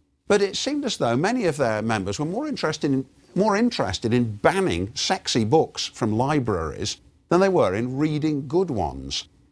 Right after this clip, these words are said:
Now, in order to understand the next anecdote, I must remind you that Al Gore's wife, Tipper Gore, was herself involved in a movement towards library censorship or labelling materials which might be, uh, troublesome to children.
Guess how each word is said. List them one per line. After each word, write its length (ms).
Now, 120
in 40
order 120
to 100
understand 420
the 40
next 260
anecdote, 560
I 80
must 320
remind 480
you 200
that 220
Al 220
Gore's 380
wife, 580
Tipper 320
Gore, 480
was 140
herself 400
involved 520
in 140
a 80
movement 680
towards 480
library 720
censorship 880
or 220
labelling 520
materials 500
which 160
might 300
be, 260
uh, 140
troublesome 460
to 100
children. 500